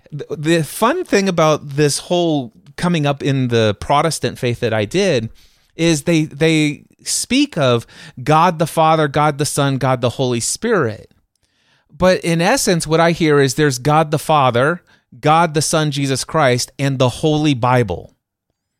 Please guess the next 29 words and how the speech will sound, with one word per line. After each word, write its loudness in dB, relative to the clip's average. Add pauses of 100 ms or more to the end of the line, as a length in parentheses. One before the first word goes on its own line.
(1700)
And 2
I'm 2
like, -2 (140)
Jesus -4
did -2
not -2
say, 0 (240)
"Hey, 2
I'm, 0 (100)
I'm 0
going 0
to -2
send 0
you 2
a 2
helper 0 (480)
and 0
you'll 4
be 0
able 0
to 0
carry 0
this -2
book -2
with -2
you 0
everywhere 0
you -4
go." -2